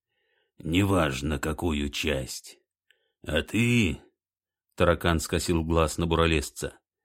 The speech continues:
«проваливай». «Неправда!» дурным голосом заорала Бретта. «Никакого Финн Бицаро не знаю,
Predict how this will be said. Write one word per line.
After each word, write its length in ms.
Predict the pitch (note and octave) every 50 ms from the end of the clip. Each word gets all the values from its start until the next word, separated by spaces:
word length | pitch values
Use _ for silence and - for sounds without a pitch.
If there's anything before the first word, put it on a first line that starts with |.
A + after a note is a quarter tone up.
| _ _ _ _ _
«проваливай». 1300 | - C#2 D2+ D2+ D#2+ E2 D#2+ D2+ D2 D2+ D2 C2+ C2 C2+ C2+ C2+ C2+ C2+ C#2 C2+ C#2 C2+ C#2 - - _ _ _ _ _ _ _ _ _ _ _ _ _ -
«Неправда!» 1200 | D3+ F#3 G#3 A3+ A#3 A3+ - F#3 A3+ A#3+ A#3+ A#3 A3 G3 E3+ F3+ E3+ F3 E3 D3 A2+ F#2 E2+ - _ _ _ _ _ _ _ _ _ _
дурным 480 | - G2 A#2 A#2 G#2+ G#2+ G#2+ F#2+ F2+ F2
голосом 480 | F#2+ A#2+ B2 G#2 F#2+ - - F#2 F2 E2
заорала 460 | D#2 E2+ E2 E2+ F2+ F#2 F2 F2 E2+
Бретта. 520 | D#2 E2+ F2 D#2+ D2 - - - - - _ _ _ _ _ _ _ _ -
«Никакого 560 | G#2 D3 E3+ - F#3 F3+ - A3 G3 G3 F3+
Финн 240 | F#3 - G3+ F#3+ E3+
Бицаро 560 | D3+ F#3+ F3+ - - - G3 F3+ E3 E3+ F3
не 120 | F3 E3+ E3
знаю, 540 | D3 D#3 F3+ F#3 E3+ C#3 G#2+ F2 E2 -